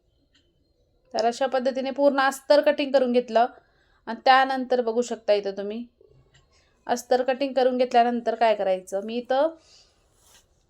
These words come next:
व्यवस्थित जो मेन ब्लाऊज पीस आहे तो व्यवस्थित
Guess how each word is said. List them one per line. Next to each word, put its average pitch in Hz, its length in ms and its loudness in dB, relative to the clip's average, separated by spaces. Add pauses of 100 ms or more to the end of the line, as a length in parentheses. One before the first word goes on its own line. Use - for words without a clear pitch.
(460)
व्यवस्थित 262 920 0
जो 247 220 4 (120)
मेन 302 320 0
ब्लाऊज 294 280 6
पीस 285 200 -8
आहे 262 220 0
तो 254 200 2
व्यवस्थित 262 500 0